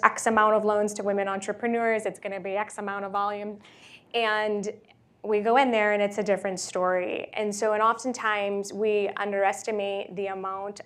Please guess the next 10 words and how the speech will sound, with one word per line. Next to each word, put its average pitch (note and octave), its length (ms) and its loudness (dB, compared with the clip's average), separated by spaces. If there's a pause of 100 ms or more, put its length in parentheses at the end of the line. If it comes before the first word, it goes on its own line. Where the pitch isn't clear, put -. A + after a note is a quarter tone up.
of F#3+ 160 -6
advisory, F#3+ 800 -4
technical - 540 -12
assistance C4 640 -10 (320)
that G3+ 160 4
needs G#3+ 440 -2
to G#3+ 140 -6
accompany A3 800 -4
an G3 100 -6
investment. F#3+ 880 -6